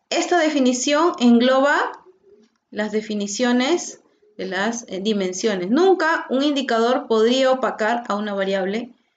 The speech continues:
tanto en la variable uno como en la variable dos, ni tampoco en la descriptiva. Es decir, los costos incurridos solo en el proceso de tolva no debe ser mayor al sistema de costeo. Si usted busca libros de sistema de costeo, uf, tiene más de cien formas de costeo.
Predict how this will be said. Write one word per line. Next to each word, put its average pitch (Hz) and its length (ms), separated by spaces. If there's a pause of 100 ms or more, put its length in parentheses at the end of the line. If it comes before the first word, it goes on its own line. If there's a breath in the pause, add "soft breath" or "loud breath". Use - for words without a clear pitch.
(160 soft breath)
tanto 254 320
en 277 40
la 254 80
variable 226 320
uno 254 260
como 254 120
en 214 60
la 202 80
variable 202 320
dos, 247 180
ni 285 140
tampoco 330 480
en 311 100
la 262 60
descriptiva. 240 640
Es 254 80
decir, 285 400 (220 loud breath)
los 226 200
costos 302 480
incurridos 262 460
solo 320 420
en 285 60
el 247 80
proceso 277 340
de 247 80
tolva 262 460
no 269 180
debe 269 380
ser 269 240
mayor 254 580 (400 loud breath)
al 202 160
sistema 220 380
de 214 100
costeo. - 340
Si 240 100
usted 240 200
busca 339 300
libros 294 260
de 294 80
sistema 269 300
de 247 80
costeo, 240 420
uf, - 320
tiene 269 220
más 269 200
de 254 120
cien 269 260
formas 247 320
de 233 120
costeo. - 340